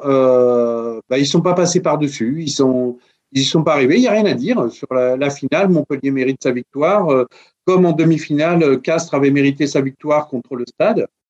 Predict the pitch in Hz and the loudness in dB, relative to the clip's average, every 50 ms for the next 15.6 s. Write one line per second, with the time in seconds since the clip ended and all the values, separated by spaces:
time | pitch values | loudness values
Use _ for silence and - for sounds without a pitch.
0 | _ _ _ _ _ _ _ _ _ _ _ 123 127 127 127 120 120 120 117 113 | _ _ _ _ _ _ _ _ _ _ _ -2 0 2 2 2 2 2 2 2
1 | 113 117 117 117 120 113 107 113 120 135 147 156 175 180 180 175 165 160 160 147 | 2 0 0 0 0 0 0 -2 -2 0 0 2 2 2 2 2 2 2 0 0
2 | 143 156 139 139 - - - - - 151 143 143 220 240 240 240 240 - - 190 | 0 0 -2 -4 -6 -10 -6 -2 -2 -2 0 0 2 2 2 2 2 0 0 0
3 | 175 175 180 175 175 196 185 185 180 170 156 160 156 160 165 175 170 170 175 160 | 2 2 0 0 0 2 2 2 2 0 0 -2 -2 -2 -2 -2 -2 -4 -2 0
4 | 156 151 151 - 175 165 160 156 156 - _ _ _ _ _ _ - 139 - _ | 0 0 0 2 2 2 2 2 0 -4 _ _ _ _ _ _ -6 -6 -4 _
5 | 190 196 214 - - - - - 147 135 - - 143 202 240 233 - - _ _ | 0 0 0 0 -4 -12 -12 -10 -10 -10 -10 -12 -4 -2 0 0 0 -4 _ _
6 | _ - 143 - - - - - 233 220 - - - 190 180 170 175 - - - | _ -4 -4 -4 -4 -4 0 0 0 0 0 -2 -2 -2 0 0 -2 -4 -6 -8
7 | - _ - 139 160 - _ _ _ _ _ _ _ _ _ _ _ _ _ - | -8 _ -14 -14 -14 -16 _ _ _ _ _ _ _ _ _ _ _ _ _ -4
8 | 175 175 175 - 208 185 170 175 - - - 147 143 139 - 151 - - 180 165 | -4 -4 -2 0 0 2 2 0 -4 -8 -8 -8 -6 -4 -4 -6 -4 -2 -2 0
9 | 160 160 160 165 180 196 185 - 160 151 165 175 175 175 - 185 175 170 170 175 | 0 2 2 2 2 2 0 0 0 2 2 2 0 0 -2 0 0 2 2 2
10 | 180 185 175 160 143 139 139 135 - - - - - - - - - 135 143 156 | 2 2 2 2 2 0 -2 -2 -4 -8 -18 -20 -20 -20 -20 -18 -6 -2 0 0
11 | 160 156 156 - - 185 175 180 190 196 196 202 202 202 202 190 160 151 147 143 | 0 0 -2 -4 -2 -2 0 2 2 2 2 2 2 2 2 2 2 2 2 2
12 | 147 147 147 - - 165 147 147 143 143 139 139 135 - - - - 160 147 - | 0 -2 -2 -4 -4 -4 -2 0 0 2 0 0 0 -2 -4 -4 -4 -6 -2 0
13 | 160 151 151 147 143 139 135 135 - - 147 139 - 185 214 233 226 202 165 147 | 2 2 4 4 4 2 2 0 -4 -8 -10 -4 -2 0 0 2 2 2 0 2
14 | 143 151 156 147 143 - 196 185 196 214 214 214 185 180 160 151 151 147 143 175 | 0 0 0 -2 -2 -2 -2 0 0 0 0 2 0 0 2 0 0 0 -2 -2
15 | 175 170 - - 175 175 202 214 208 165 104 - | -4 -4 -4 -4 -2 -2 0 0 0 -2 -2 -4